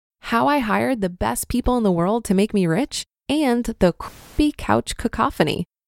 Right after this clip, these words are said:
both by Mister fifteen hundred of fifteen hundred days dot com.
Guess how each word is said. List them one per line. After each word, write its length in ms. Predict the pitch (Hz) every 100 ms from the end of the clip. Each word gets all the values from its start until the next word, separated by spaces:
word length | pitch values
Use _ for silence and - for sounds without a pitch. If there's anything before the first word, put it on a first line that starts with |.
| _ _
both 300 | 226 277 -
by 180 | 202 170
Mister 380 | 170 240 - 240
fifteen 440 | - 254 - 226
hundred 440 | 202 220 294 311 -
of 100 | -
fifteen 520 | - - 302 - 294
hundred 320 | 240 226 226
days 260 | 196 180 175
dot 180 | 170 -
com. 380 | - 143 -